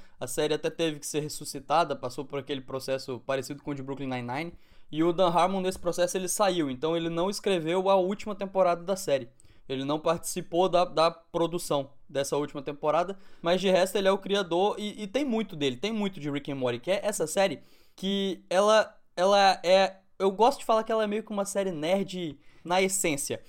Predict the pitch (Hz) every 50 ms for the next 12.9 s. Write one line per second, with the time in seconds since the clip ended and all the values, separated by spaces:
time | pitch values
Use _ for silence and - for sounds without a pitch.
0 | - - - - - - 175 - 214 226 226 220 220 240 254 247 - - 202 202
1 | 240 269 247 226 208 208 196 190 170 - 175 165 165 160 147 151 170 170 - -
2 | - 180 180 175 160 151 139 131 139 160 147 139 143 139 143 147 156 156 - -
3 | - 143 135 147 135 135 143 135 131 135 131 123 123 - - 143 160 175 226 -
4 | _ - - _ - - - 156 165 175 175 - 196 202 - 208 202 208 202 202
5 | - 190 202 220 190 - - - - - - 165 170 175 180 - - 185 196 190
6 | - 196 190 - 190 214 208 180 180 - - 175 160 - 175 170 165 185 190 202
7 | 156 151 175 190 - - 165 175 190 180 - - - - - - - - - 139
8 | 147 175 - - 196 208 214 208 - 196 196 185 190 202 196 185 165 180 175 -
9 | - 165 151 135 120 120 - - - - 135 143 151 156 165 175 185 180 156 147
10 | 185 220 220 - - - 208 208 202 - 214 208 - 214 220 214 - - 190 180
11 | 170 160 165 160 - 151 139 151 147 143 127 120 - - 143 139 135 147 160 180
12 | 196 190 190 - - 180 190 175 170 - - - - - 175 165 160 151